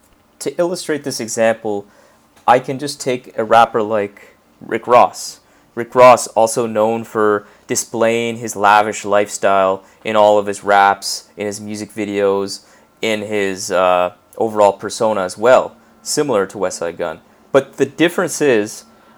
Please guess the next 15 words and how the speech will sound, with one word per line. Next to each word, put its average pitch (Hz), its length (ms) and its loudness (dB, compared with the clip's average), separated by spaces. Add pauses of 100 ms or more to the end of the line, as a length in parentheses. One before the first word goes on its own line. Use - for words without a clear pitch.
(520)
is 127 280 2
that 127 380 6
Westside 147 460 2
Gunn, 127 400 4 (580)
his 160 600 -2
lavish 123 400 6
lifestyle, 110 720 2 (160)
his 143 280 -4 (800)
over-the-top 131 800 2
decadence, 107 640 -4 (920)
it, 143 160 -4 (100)
it 143 160 -4
comes 175 300 -4
off 175 260 2
more 143 560 0